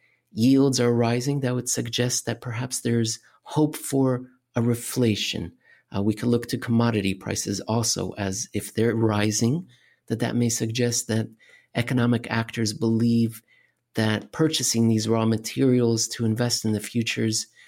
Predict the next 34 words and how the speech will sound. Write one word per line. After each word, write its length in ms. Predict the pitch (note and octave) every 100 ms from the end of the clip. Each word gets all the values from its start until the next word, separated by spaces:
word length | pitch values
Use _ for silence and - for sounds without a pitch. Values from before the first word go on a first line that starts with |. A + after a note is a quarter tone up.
| - _
is, 460 | - - A#2 A#2 A2+
uh, 280 | A2+ A2 G#2+
is 220 | - A#2 A2+
wise. 500 | A2 A2 F2+ F2 -
So 360 | A#2+ A2+ A2 - - - _
we 100 | C3
would 200 | D3+ E3+
see 300 | - - G3
a 60 | F3
general 440 | C3 D3 D3+ C3+
rise 560 | B2+ B2 B2 B2+ B2 - -
in 360 | B2+ A#2 A2+ - _ _ _ _ _ _ _ _
those 360 | G#2+ G2+ G2 -
prices, 580 | - G2 F#2+ - C3+ B2
in 260 | F#2+ F#2 -
yields, 500 | A2 G2+ G#2 C3+ C3+
in, 220 | D#2+ G#2 - _ _
in 140 | F#2
commodities, 760 | F#2 - G#2 A2 A2+ B2 C3+ - - _ _
decrease 500 | A2 A2 - A2 -
in 60 | G#2+
the 60 |
value 280 | G#2 G#2+ G#2+
of 80 | G#2
the 100 | G#2
dollar. 360 | A2 G#2+ A2 A#2+
But 300 | B2+ B2 - _ - - - - -
otherwise, 720 | C#3 D3 C#3 B2+ B2+ - - _ _ _ _
it's, 200 | - A#2+
it 160 | - C#3
seems 280 | - F#3 D#3+
unlikely 560 | D3 C3 B2+ A#2+ A#2
that, 400 | G#2+ G2+ G2 -
uh, 340 | G#2+ F#2+ F#2+